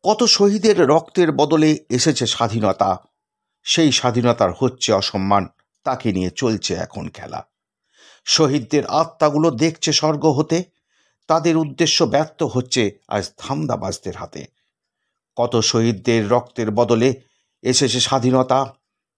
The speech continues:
তাদের আদর্শকে ভুলিয়ে দিয়ে চলছে রাজনীতির নামে হিংস্রতা। মানুষ আজ ক্লান্ত, বিভ্রান্ত এই রাজনীতি দেখে। উন্নয়নকে সরিয়ে রেখে ক্ষমতা দখলের লড়াই চলছে।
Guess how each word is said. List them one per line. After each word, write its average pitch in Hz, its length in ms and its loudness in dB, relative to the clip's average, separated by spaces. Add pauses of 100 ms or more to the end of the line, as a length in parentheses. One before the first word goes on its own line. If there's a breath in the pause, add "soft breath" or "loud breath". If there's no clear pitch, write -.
তাদের 131 260 4
আদর্শকে 135 540 0
ভুলিয়ে 139 400 -2
দিয়ে 135 200 0
চলছে 135 440 -2
রাজনীতির 113 600 -4
নামে 107 200 -2
হিংস্রতা। 104 720 -2 (840)
মানুষ 110 440 0
আজ 95 160 -2
ক্লান্ত, 101 440 -4
বিভ্রান্ত 90 640 -6 (440)
এই 127 200 -2
রাজনীতি 98 500 -4
দেখে। 78 300 -12 (720 soft breath)
উন্নয়নকে 185 600 2
সরিয়ে 165 420 2
রেখে 156 240 0
ক্ষমতা 156 420 0
দখলের 117 380 2
লড়াই 101 400 0
চলছে। 85 440 -6